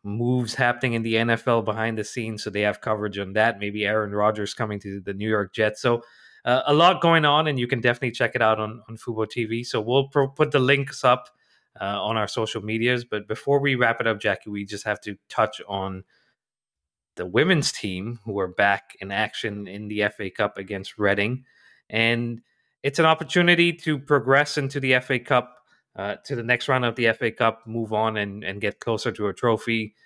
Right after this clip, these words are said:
Like I mentioned, the last game we won, but I, I wanna see a little bit more of a performance. Congratulations are also in order for Sam Kerr, who won, uh, an award at the London Football, uh, Award Ceremony earlier this week. And in, in the post,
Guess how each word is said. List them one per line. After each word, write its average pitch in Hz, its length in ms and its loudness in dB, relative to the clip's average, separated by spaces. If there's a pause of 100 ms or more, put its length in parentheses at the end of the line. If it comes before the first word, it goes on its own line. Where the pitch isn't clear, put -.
(160)
Like 98 140 -2
I 104 40 2
mentioned, 107 380 -4
the 101 80 -6
last 104 400 0
game 110 260 -2
we 101 140 -2
won, 117 420 2
but 101 160 -2
I, 101 240 -4
I 110 60 -2
wanna 123 260 -4
see 120 160 -8
a 117 60 -2
little 123 180 0
bit 123 160 -4
more 127 200 -4
of 117 100 -10
a 117 60 -12
performance. 127 720 -2 (540)
Congratulations 110 720 0
are 107 100 2
also 110 300 2
in 104 80 -4
order 113 360 2
for 107 160 -8
Sam 104 300 -2
Kerr, 113 300 0
who 107 180 -6
won, 107 460 -2 (480)
uh, 98 160 -2
an 104 160 -2
award 104 420 4
at 95 140 -2
the 95 80 -4
London 107 720 0
Football, 104 760 0 (160)
uh, 95 240 -10
Award 110 380 0
Ceremony 117 520 0
earlier 110 340 0
this 104 280 -8
week. 113 280 -4
And 101 260 -8
in, 117 240 -8 (100)
in 127 200 2
the 117 100 4
post, - 480 0